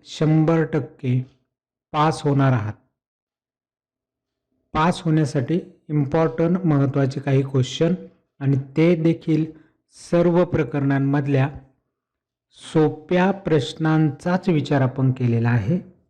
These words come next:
जे कोणताही विद्यार्थी हे प्रश्न अभ्यासू शकतो, अभ्यास करू शकतो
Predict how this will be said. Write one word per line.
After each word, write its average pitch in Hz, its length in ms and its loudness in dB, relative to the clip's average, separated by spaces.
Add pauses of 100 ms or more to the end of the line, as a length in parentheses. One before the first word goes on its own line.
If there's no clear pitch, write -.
(720)
जे 147 340 0 (560)
कोणताही 156 840 0
विद्यार्थी 135 680 0 (360)
हे 156 40 -6
प्रश्न 143 400 0
अभ्यासू 131 440 0
शकतो, 156 680 -4 (400)
अभ्यास 135 400 0
करू 160 260 0
शकतो - 540 -4